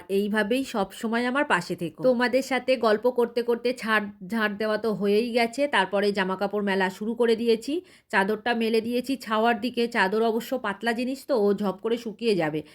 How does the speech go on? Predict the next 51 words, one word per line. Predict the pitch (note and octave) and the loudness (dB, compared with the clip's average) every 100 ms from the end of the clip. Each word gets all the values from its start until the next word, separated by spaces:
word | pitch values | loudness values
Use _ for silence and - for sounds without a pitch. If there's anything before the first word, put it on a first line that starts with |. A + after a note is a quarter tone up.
| - - | -20 -4
আর | F#3 F3+ F#3 | 2 2 2
এদিকে | G3 G#3+ B3 | 0 -2 -2
জামা | G#3 F#3 F#3+ | 0 0 0
কাপড়গুলো | A3 A3 A3 A#3+ | -2 -2 0 0
মেলে | A3+ A3 A3 | 2 0 0
দিলাম, | A3 G#3 A3 | 0 0 -2
কেননা | A3 G3+ G3+ A3 | -2 -2 0 -2
সূর্যটা | A3 G#3+ F#3 G#3+ A#3 | -4 -2 0 2 2
দেখো | A3 G#3 G#3+ | 2 0 0
এই | C4 A3 | 0 0
দিকে | G3+ G3+ A#3 A3+ A3 - - - | -2 0 2 2 0 -6 -14 2
রয়েছে | G#3 G#3+ A#3 | 4 4 2
বেশি, | G#3 F3+ F#3+ F#3 | 2 2 2 2
ওই | F#3+ | 2
দিকটা | G3+ A3 G#3+ | -2 -4 -4
নেই, | G#3 G#3 E3+ - | -2 -2 -2 -2
ওই | G3+ G#3 | -2 0
কারণে | G3+ G#3+ A3 | 0 2 0
সেট | G#3+ A3+ A3 | -2 -4 -4
করা | - A#3+ B3 | 0 0 0
আছে | C4 D4+ | 0 0
তো, | D#4 F#3+ - - _ | 2 2 -2 -14 _
তো | G#3 | -2
ওই | G#3 | 0
কারণে | G#3 A3+ A#3 | 2 0 2
আমি | A#3 A#3 | 0 2
এই | A3+ A3 | 2 0
দিকটাই | A3+ - A#3+ | -4 -4 -2
বেশি | A3+ G#3+ A#3+ | 0 -2 -2
জামা | G3+ F#3+ F#3+ | -2 -2 -2
কাপড় | G#3 A3 | 0 0
মেলে | G3+ F#3 F3 | 4 4 2
দিই, | F3 | 0
তাহলে | G3 G3+ G#3+ A#3+ | -2 -2 0 -2
তাড়াতাড়ি | G#3+ G3+ G#3 A3 A3+ | 0 0 0 0 -4
শুকিয়ে | A#3 G3+ F#3+ F3 | -6 -4 0 0
যায়। | D#3+ D#3+ - - - | 0 -6 -14 -14 -2
আর | F#3+ F#3+ | 2 4
ওই | G3 | 2
ছাওয়ার | G3+ A3+ A3+ G#3 | 2 0 0 -2
দিকে | A#3+ B3 | -4 -4
দিলে | A3+ B3 A3+ | 0 2 2
অতটা | G3+ G3+ A3 | 2 0 -6
শুকোতে | A3+ G#3 A3+ A3 G#3+ | -6 -6 -4 -2 0
চায় | A3 F#3+ | 0 0
না, | G3 G#3+ | 0 -2
আবার | G#3 G3+ A3 | -2 0 -2
পরের | G#3+ G3+ G3+ G3 | 0 0 0 0
দিন | A3 | -4
শোকাতে | G3 G3 G3 G3 | -4 -4 -4 -2
হয়। | G3 F#3+ | -2 -2